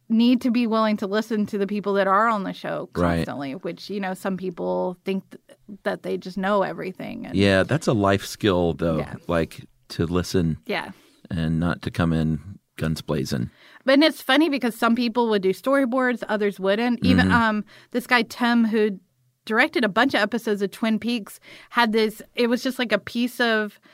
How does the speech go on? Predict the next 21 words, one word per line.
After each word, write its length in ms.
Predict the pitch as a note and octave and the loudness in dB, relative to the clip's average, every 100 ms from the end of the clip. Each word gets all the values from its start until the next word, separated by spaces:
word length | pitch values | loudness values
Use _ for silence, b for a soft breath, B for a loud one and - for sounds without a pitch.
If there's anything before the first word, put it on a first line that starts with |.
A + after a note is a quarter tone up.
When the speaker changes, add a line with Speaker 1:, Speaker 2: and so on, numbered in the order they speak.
| b b | b b
Speaker 1:
of 520 | G#3+ A3 G#3+ G3+ G3+ - _ - | 2 4 4 2 -10 -20 _ -8
lined 760 | G#3+ G#3 G#3 A3+ A#3+ A#3+ A#3 | 2 6 8 6 4 2 2
notebook 460 | A3 A3 A3+ B3 A#3+ | 2 2 4 0 -4
paper, 460 | - B3 B3 C4 B3+ | -2 -2 2 4 4
and 120 | A#3 | 2
it 80 | G#3 | 0
had, 200 | A#3 A3 | -2 0
like, 160 | G#3 | -4
stick 320 | - - F3 | -6 -10 -10
figures 440 | - G#3+ G#3+ A3+ A3 | -4 -4 -2 -2 0
on 180 | A3+ A3+ | 0 0
it, 100 | G#3+ | -2
and 120 | G3+ | 0
that 140 | F#2 E2+ | 2 4
was, 60 | |
Speaker 2:
Uh-huh. 80 | - | 4
Speaker 1:
like, 160 | - G3 | 2 -2
his 160 | G#3+ G#3 | -4 -2
version. 480 | G#3 G#3 A3+ A3+ A3+ | 0 0 0 0 -2
Speaker 2:
<laughs> 80 | - | -4
Speaker 1:
And 100 | C4+ | -6